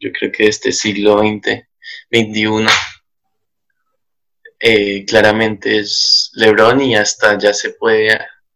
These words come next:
debatir por números est-, de estadísticas si puede ser considerado LeBron el mejor de la historia,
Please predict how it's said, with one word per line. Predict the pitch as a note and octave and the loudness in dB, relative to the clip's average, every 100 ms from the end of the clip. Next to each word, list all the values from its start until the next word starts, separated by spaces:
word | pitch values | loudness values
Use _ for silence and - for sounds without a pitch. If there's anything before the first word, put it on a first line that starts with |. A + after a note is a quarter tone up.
| _ _ _ _ _ _ | _ _ _ _ _ _
debatir | A#2 A#2 A2 G#2+ - G#2+ G#2 - _ _ _ _ _ _ _ _ _ _ | -2 0 0 -2 -6 -4 -6 -8 _ _ _ _ _ _ _ _ _ _
por | A#2+ A2+ | -2 0
números | A#2 B2 C3 C3 C#3+ - | 0 2 4 4 2 -2
est-, | B2 - - - | -8 -10 -18 -10
de | G#2 G#2 G2+ G2+ G2 G2 | -4 -2 -2 -2 -2 -2
estadísticas | G2 - G2+ G#2+ - - C3 C3+ | -2 2 2 2 -2 -4 -2 -2
si | - A2 - _ _ _ _ _ _ | -4 -8 -14 _ _ _ _ _ _
puede | - A2 G#2+ | 2 4 4
ser | A2+ | 2
considerado | - A#2 A#2+ A2+ G#2 G2 | -2 -4 0 2 0 0
LeBron | G2+ A2 G#2+ G2+ | 0 0 0 -2
el | G2+ | -2
mejor | G#2+ A2 G#2 G2 | -2 -2 -2 0
de | |
la | G#2 | 2
historia, | A2 - G#2+ A2 B2+ | 0 -2 -2 -2 -4